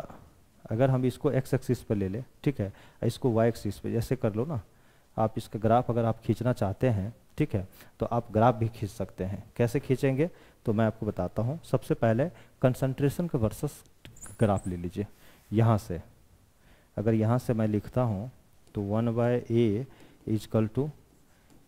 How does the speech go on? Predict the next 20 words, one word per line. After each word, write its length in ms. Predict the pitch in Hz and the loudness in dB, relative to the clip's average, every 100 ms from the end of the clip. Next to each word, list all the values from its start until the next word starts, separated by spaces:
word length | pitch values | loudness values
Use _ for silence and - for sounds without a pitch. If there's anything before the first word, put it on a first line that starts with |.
| _ | _
K 200 | - 120 127 | 2 4 4
T 140 | 156 160 92 | 2 2 0
अब 160 | - 107 - | -4 -6 0
प्लस 400 | 113 170 196 - - - 101 | 4 4 0 -10 -20 -12 -6
वन 300 | 95 104 95 | -2 0 0
by 160 | 110 92 | -2 -2
A 200 | - 95 | -4 -6
naught, 340 | 80 - - - - _ _ - - - | -6 -10 -16 -20 -20 _ _ -20 -20 -6
तो 60 | 110 | 2
ये 120 | 120 | 2
क्या 180 | 120 160 | 6 6
हो 140 | 123 | 6
गया, 120 | 101 | 2
Y 280 | 101 107 117 | 0 4 4
is 80 | 117 | 2
equal 160 | 110 104 | -2 -4
to 160 | 165 113 | -4 -2
M 180 | 110 120 | 0 0
X 220 | 151 - - | -2 -6 -2
plus 280 | 117 202 | 2 2